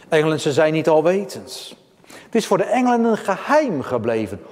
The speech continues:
hoe God weer aan zijn eer zal komen.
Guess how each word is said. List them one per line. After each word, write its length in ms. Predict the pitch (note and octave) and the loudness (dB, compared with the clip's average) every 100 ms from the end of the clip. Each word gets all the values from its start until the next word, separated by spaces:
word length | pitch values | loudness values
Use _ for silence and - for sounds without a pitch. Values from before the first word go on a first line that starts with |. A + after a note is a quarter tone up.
| - | -6
hoe 280 | - C#3+ B2 | 0 0 0
God 920 | - - D4+ E4 - - - - - _ _ _ _ _ _ _ _ _ _ _ _ _ | -4 0 0 0 -10 -10 -10 -14 -20 _ _ _ _ _ _ _ _ _ _ _ _ _
weer 480 | - F#2 G3 C#4 C#4 | -18 -4 -2 0 -2
aan 340 | - A#3 A3+ | -2 -2 -2
zijn 180 | F3 G3 G3 | -4 -6 -2
eer 300 | F#3 F3 A2+ | -4 -2 -6
zal 320 | F2 F#2 F2 | -8 -12 -12
komen. 400 | - F#2+ F2 | -14 -14 -14